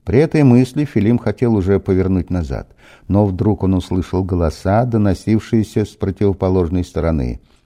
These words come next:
Голоса нескольких человек, говоривших повелительным и угрожающим тоном.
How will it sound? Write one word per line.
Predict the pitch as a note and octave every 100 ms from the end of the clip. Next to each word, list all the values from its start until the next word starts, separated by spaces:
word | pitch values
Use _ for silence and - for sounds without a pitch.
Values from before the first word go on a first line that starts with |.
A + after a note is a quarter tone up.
| -
Голоса | E2+ F#2+ E2+ - G2 G#2 G2+ - _ _ _ _
нескольких | F2+ G#2 G#2 - F#2+ - F#2+ -
человек, | - F#2 F#2+ A2 G2 - - _ _ _
говоривших | E2 F#2 F#2 G2+ - F#2 -
повелительным | F#2 F2 F#2+ F2 F2+ F#2+ G2
и | -
угрожающим | F2+ E2+ E2 E2 D#2+ C#2+ E2+ E2
тоном. | D2+ C2 A1